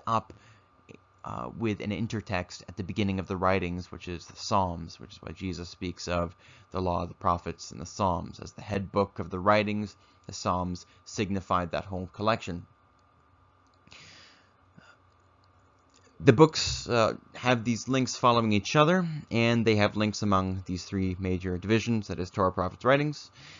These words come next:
And the literary links are not randomly distributed. They're not just little gemstones which we are supposed to take delight in for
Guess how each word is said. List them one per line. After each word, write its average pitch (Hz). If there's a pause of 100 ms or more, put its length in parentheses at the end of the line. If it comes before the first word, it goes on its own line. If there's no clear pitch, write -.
(200)
And 131
the 139
literary 165
links 107
are 101
not 107
randomly 98
distributed. 92
They're 107
not 87
just - (260)
little 101
gemstones 101
which 98
we 101
are 92
supposed 98
to 92
take 95
delight 92
in 92
for 92